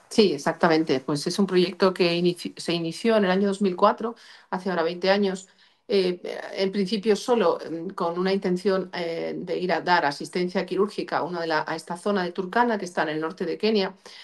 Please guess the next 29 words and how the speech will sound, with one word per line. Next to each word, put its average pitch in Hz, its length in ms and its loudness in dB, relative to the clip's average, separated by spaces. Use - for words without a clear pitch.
cerca 185 300 2
de 175 80 4
la, 165 160 2
de 170 160 -4
la 147 120 -2
frontera 170 420 -2
con 165 180 -2
Etiopía 165 560 0
y 160 60 -6
Sudán, 175 400 0
y 151 80 -6
que 156 220 -4
sufre 180 340 0
unas 156 480 0
terribles 196 400 4
condiciones 190 440 4
de 185 80 4
vida, 190 380 2
de - 500 -6
falta - 260 -2
de 151 100 0
salud, 190 440 4
falta - 260 -6
de - 200 -2
alimentos, 175 840 0
eh, 160 120 0
cambio 165 420 0
climático 175 640 0
que 160 240 -4